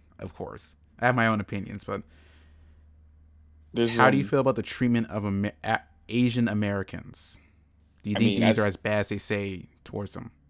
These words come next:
Speaker 1: Or, and the follow-up, last question, is it a recent thing?
Speaker 2: I wanna say, like, okay, speaking as a black man here, right?
Speaker 1: Mm-hmm.
Speaker 2: I feel like there's always been, like, a race, a, like, a weird racial edge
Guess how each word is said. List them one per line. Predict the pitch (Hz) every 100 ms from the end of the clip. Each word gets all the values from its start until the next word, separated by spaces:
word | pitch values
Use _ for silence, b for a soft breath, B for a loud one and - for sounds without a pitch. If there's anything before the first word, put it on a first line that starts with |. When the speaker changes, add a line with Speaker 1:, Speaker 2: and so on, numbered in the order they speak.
| _ _ _ -
Speaker 1:
Or, | 101 - _
and | - 175 170 101 98 -
the | 98
follow-up, | 127 113 104 104 _ _
last | 110 101 -
question, | 107 - 95 b b b b - _
is | 107 98
it |
a | 101
recent | 92 98 101 90
thing? | - - - - _ _ _ _ _ - _ - _ _ -
Speaker 2:
I | 113
wanna | 139 143
say, | - 127
like, | 107 98 - _ _ _ _ _ _ _ -
okay, | 127 113
speaking | 98 135 131 131
as | 110
a |
black | 101 104 -
man | 90 73
here, | 82 82
right? | 85 95 _ _ _ _ -
Speaker 1:
Mm-hmm. | 98 95 98
Speaker 2:
I |
feel | 120
like | 127
there's | 117
always | 113 110 110
been, | 110 95
like, | 95
a | 98
race, | 101 101 - -
a, | -
like, | 101 -
a | 110
weird | 110 123 80
racial | 110 110 107 -
edge | 98 92 110 -